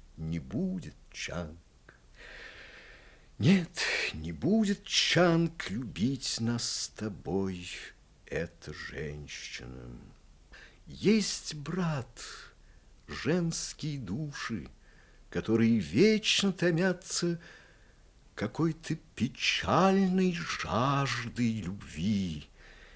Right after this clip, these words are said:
и которые от этого, от самого никогда и никого не любят. Есть такие,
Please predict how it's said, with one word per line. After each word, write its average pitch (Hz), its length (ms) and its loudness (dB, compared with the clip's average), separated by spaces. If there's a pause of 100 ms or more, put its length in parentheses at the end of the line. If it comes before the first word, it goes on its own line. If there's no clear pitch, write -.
(160)
и 92 100 -6
которые 117 600 6
от 127 340 2
этого, 98 480 8
от 92 140 -4
самого 170 600 6
никогда 107 1160 -2 (420)
и 110 120 -2
никого 87 760 -6
не 73 120 -10
любят. 73 380 -12 (1080)
Есть - 580 6
такие, 92 560 -2